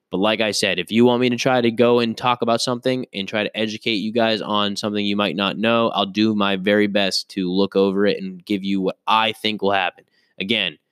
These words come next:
you can't, I wouldn't really take that to the bank because I'm not an N B A guy, but I will try my best if that's what you want to listen to. So again, I just wanna thank everybody who's been listening thus far.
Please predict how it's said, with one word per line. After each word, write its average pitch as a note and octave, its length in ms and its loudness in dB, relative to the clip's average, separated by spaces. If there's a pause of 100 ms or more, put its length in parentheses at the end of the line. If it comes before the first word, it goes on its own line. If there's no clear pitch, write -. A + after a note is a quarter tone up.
(420)
you - 100 -8
can't, B2 300 -2
I A2 140 2
wouldn't B2 240 4
really B2 160 4
take A#2 240 -4
that G#2 200 0
to - 60 -4
the G#2 80 0
bank F2+ 560 -6 (120)
because G2 320 -2
I'm F#2+ 160 -6
not G2+ 300 -2
an F#2 200 -12
N G2 180 -6
B F#2 160 -4
A F2 140 -2
guy, - 400 -6 (400)
but F#2+ 100 2
I F#2+ 100 2
will F#2 120 0
try A2 420 0
my G#2 240 0
best F#2+ 540 -2
if F2+ 100 -12
that's F2 260 -4
what - 200 -14
you F2+ 80 -8
want F2 300 -8
to E2+ 100 -12
listen - 280 -10
to. - 200 -18 (340)
So A2+ 200 2
again, A#2+ 360 0
I G#2 100 0
just G#2+ 140 -4
wanna G#2 220 -2
thank A#2 480 -2 (600)
everybody C3+ 680 4
who's B2+ 220 2
been A#2 220 0
listening A#2+ 460 -2
thus G#2+ 180 -2
far. A2+ 540 0